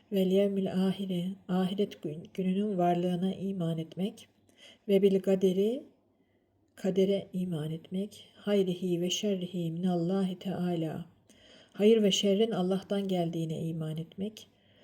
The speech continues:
hakkun minallahi teala, hakkun eşhedü en la ilahe illallah ve eşhedü enne Muhammeden abduhu ve resulü. Hazreti Muhammed'in Allah'ın kulu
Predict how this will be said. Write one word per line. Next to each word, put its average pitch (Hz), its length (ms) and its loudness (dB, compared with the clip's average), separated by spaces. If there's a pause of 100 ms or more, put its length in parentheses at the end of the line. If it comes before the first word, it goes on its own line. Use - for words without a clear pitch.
(180)
hakkun 165 520 -6 (280)
minallahi 185 640 -4
teala, 165 600 -6
hakkun 165 420 -8
eşhedü 180 400 -4
en 165 220 0
la 170 280 -2
ilahe 175 400 -4
illallah 170 840 -2
ve 196 120 -2
eşhedü 185 320 -6
enne 175 460 -2 (100)
Muhammeden 175 540 -4
abduhu 185 480 -4
ve 180 80 -2
resulü. 170 440 -6 (640)
Hazreti 208 420 2
Muhammed'in 190 760 0 (560)
Allah'ın 190 520 2
kulu 190 440 2